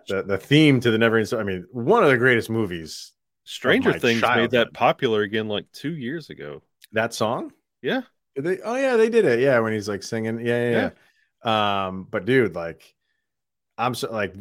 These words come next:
Speaker 1: the, when, when Artax, the horse,
Speaker 2: Yeah.
Speaker 1: goes down. I'm, I'm not spo-, I'm sorry if I'm spoiling that for you. The movie's forty years old. Uh, that wa-, that was just, that shook my childhood to its core.
Speaker 2: I thought about showing that movie to my kids, but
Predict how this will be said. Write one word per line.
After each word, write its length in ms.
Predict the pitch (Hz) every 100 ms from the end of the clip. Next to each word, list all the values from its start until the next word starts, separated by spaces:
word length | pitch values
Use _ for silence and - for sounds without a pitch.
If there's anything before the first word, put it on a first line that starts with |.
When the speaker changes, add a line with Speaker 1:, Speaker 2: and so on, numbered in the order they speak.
| - 117
Speaker 1:
the, 100 | -
when, 300 | 107 107 104
when 160 | 101 92
Artax, 640 | 104 127 135 135 131 - -
the 120 | 98
horse, 480 | 120 156 151 - - _ -
Speaker 2:
Yeah. 540 | 90 92 110 110 87 - _ -
Speaker 1:
goes 180 | 117 110
down. 480 | 117 127 160 175 175 _
I'm, 160 | 104 98 -
I'm 120 | 107
not 160 | 113 123
spo-, 280 | - - 135
I'm 60 |
sorry 340 | 117 135 135 131
if 160 | 127 127 -
I'm 160 | 104
spoiling 400 | 107 - 135 127 110
that 120 | 98
for 160 | 107
you. 60 | 101
The 60 | 101
movie's 340 | 113 107 90 _ _ _ _
forty 380 | - - 120 110
years 240 | 104 98
old. 280 | 104 92 - _ _ _ _ _ _
Uh, 540 | 113 101 95 92 90 87
that 340 | 104 104 117 123
wa-, 140 | 117 113
that 260 | 110 101
was 300 | 101 95 85
just, 340 | 82 101 87 -
that 260 | 117 104
shook 500 | - - - 127 -
my 240 | 110 95 92
childhood 580 | - 95 90 82 85 78
to 120 | 85
its 160 | 80 -
core. 340 | - - - _ _ _ -
Speaker 2:
I 60 | 101
thought 240 | - 117
about 180 | 110 104
showing 300 | - 113 110
that 140 | 107
movie 260 | 110 107 110
to 80 | 104
my 140 | 101
kids, 360 | - 113 95 90
but 160 | 92